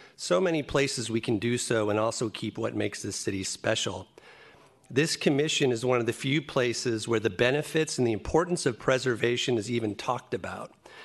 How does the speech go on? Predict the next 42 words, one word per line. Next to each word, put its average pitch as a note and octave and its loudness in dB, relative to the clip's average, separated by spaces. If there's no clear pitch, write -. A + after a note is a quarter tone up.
And A2 0
I'd A2+ 4
like C3+ 2
to D3+ 4
encourage C#3+ 0
this C3 0
commission A2+ 2
to G#2 -2
consider A#2+ 0
sharing D#3+ 0
that F3+ 0
more C#3 0
broadly. A2 -2
If - -4
you C3 0
can't E3+ 2
as C#3+ 2
a E3+ -2
commission, E3 2
then A#2+ 2
please D3 -2
do B2+ 0
so B2+ 0
as G#2+ 0
individuals, G#2+ 0
with A#2+ -2
your G2+ -4
peers, C#3+ -2
in G#2 -6
your F#2 -6
circles, B2+ 0
in B2+ 2
your B2+ 2
discussions A2+ 0
with A2 -2
other G#2 2
elected G2 -2
officials, C#3 -4
with G2+ -12
friends, A#2 0
with G2 -10
family. G#2+ 2